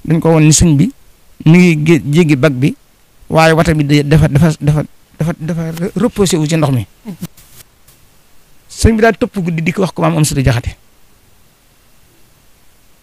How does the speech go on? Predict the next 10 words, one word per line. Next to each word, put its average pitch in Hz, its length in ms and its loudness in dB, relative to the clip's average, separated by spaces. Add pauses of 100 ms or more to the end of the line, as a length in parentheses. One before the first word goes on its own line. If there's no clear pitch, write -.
(480)
Maam 208 260 0 (120)
Amsatu 185 320 -2 (1800)
daal 180 340 -4
di 170 80 -4
ni 165 160 -2
man 175 200 -2
de 165 300 -2
la 180 120 -2
ma 190 120 2
baayam 165 400 2